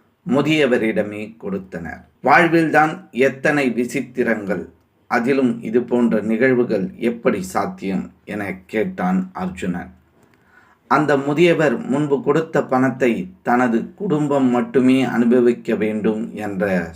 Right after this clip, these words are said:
சுயநலத்துடன் செயல்பட்டார். அடுத்து நீ கொடுத்த விலை உயர்ந்த கல்லை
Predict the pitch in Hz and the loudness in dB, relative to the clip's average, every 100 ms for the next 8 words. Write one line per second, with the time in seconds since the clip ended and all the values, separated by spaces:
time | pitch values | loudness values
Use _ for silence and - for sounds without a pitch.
0 | - 143 147 135 117 110 - 101 107 101 | -2 2 2 2 2 0 -2 -4 -4 -6
1 | 92 95 92 90 - - - - - _ | -6 -4 -2 -2 -6 -8 -6 -6 -8 _
2 | _ _ _ _ _ _ _ - _ - | _ _ _ _ _ _ _ -20 _ -6
3 | - 156 185 185 165 151 120 123 143 135 | 0 4 4 2 -2 0 0 2 2 2
4 | 143 117 120 135 127 139 143 151 143 - | 0 2 4 4 4 4 2 0 -4 -2
5 | 120 123 120 98 | 0 2 2 -2